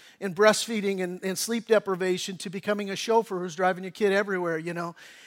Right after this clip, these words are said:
And, and, and what happens? You gotta go, "Well, where, eh, eh, when I take them over to their friend's house, am I taking them to Jesus or am I taking them far away from Jesus? You know, what kind of people are they with?"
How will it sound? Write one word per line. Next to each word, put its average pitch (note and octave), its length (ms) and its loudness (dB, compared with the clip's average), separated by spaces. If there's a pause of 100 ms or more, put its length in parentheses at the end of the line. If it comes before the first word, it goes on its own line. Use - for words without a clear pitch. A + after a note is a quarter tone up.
(160)
And, A3 180 2
and, G3+ 380 0
and G3 320 -4
what G#3 200 0
happens? B3 440 -2
You F#3+ 60 -8
gotta A3 200 0
go, G3+ 160 0
"Well, G3 160 0
where, A3 340 -4
eh, - 160 -14 (200)
eh, G3+ 160 -8 (440)
when G#3 140 -4
I G#3 80 2
take B3+ 220 8
them C4+ 100 -2
over C4 160 4
to B3 60 0
their A#3 80 2
friend's A#3+ 320 -2
house, F3+ 240 2
am F#3+ 100 -6
I F3+ 60 -2
taking G#3+ 340 -2
them G3 140 -6
to B3 260 -6
Jesus A3+ 540 -4
or A3 80 -2
am G#3+ 120 -6
I G3 100 -4
taking G3 260 -4
them F#3 100 -10
far F#3+ 220 -2
away F3 240 -2
from D3+ 180 -18
Jesus? C3+ 560 -18
You D#3+ 80 -12
know, F3 140 -6
what F#3+ 140 -8
kind G3+ 120 -4
of F3+ 80 -6
people F3+ 240 -8
are D#3+ 80 -2
they D#3 140 -6
with?" C#3+ 260 -12